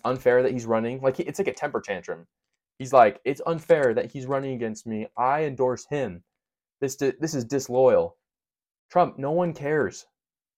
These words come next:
That's, like, the most childish thing I've, it's politics. Like, no one cares. And never once did DeSantis say, like, "I'm ungrateful for that.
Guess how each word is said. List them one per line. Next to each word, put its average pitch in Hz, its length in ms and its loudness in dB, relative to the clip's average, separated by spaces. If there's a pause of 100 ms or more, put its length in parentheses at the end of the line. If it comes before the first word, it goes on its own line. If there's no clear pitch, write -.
(120)
That's, 135 140 -2
like, 170 120 4
the 170 80 0
most 160 240 -2
childish 143 500 -2
thing 147 160 -6
I've, 131 80 -2
it's 131 240 -4
politics. - 800 -4 (1200)
Like, 139 200 -6 (140)
no 151 240 0
one 180 260 2
cares. 143 360 -6
And 135 160 -4
never 180 260 4
once 156 260 2
did 127 120 -12
DeSantis 120 380 -4
say, 123 280 4
like, 104 300 0 (360)
"I'm 123 220 -6
ungrateful 113 580 2
for 151 160 -4
that. 139 340 6